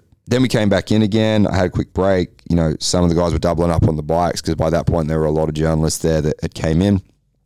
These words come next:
Um, now, the next change I made, this is where I really started to feel the difference. So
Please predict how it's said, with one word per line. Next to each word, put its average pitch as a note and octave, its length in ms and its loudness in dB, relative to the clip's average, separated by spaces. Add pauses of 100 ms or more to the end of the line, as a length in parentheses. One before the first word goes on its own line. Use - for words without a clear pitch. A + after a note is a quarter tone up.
(540)
Um, F2 260 0 (420)
now, F2 100 0
the F2 80 2
next G#2 380 2
change A2 280 2
I F#2+ 100 2
made, F#2+ 260 2
this F#2+ 160 -2
is F#2 80 -2
where F#2+ 80 2
I F2+ 40 2
really F2 280 2
started E2+ 320 0
to - 40 -4
feel D#2+ 140 0
the D2+ 80 -2
difference. D2+ 460 -4
So E2+ 360 0